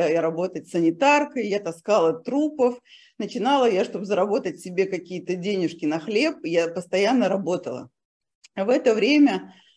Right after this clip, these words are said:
а, я видела богатых людей, детей, а, я видела, как со мной не дружат, потому что, ну, бедненький ребенок. А, ходила в танцевальный кружок, училась, занималась, я читала очень много книг,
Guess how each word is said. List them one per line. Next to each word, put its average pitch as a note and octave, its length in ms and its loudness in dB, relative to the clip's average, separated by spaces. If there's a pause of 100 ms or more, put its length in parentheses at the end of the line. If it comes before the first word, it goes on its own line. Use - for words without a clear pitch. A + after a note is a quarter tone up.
(520)
а, F#3+ 380 2
я G#3+ 160 6
видела F#3+ 360 2
богатых F3+ 480 -2
людей, F#3+ 640 0
детей, A#3+ 640 -2 (240)
а, D#3+ 300 2
я F3+ 220 4
видела, F#3 340 0
как G3 220 -4
со F#3 120 -6
мной F#3+ 280 -2
не F3 240 0
дружат, A#3 540 0
потому F3+ 340 -4
что, G3 220 -6
ну, B3+ 280 2
бедненький F#3 540 -2
ребенок. G#3 640 0 (800)
А, F3 360 0 (240)
ходила B3+ 320 0
в - 60 -10
танцевальный F3 640 0
кружок, C4 680 -2
училась, B3+ 580 -2
занималась, A3+ 760 0
я G#3 80 -10
читала G3 460 0
очень E3+ 240 -6
много E3 260 -2
книг, C#4 520 2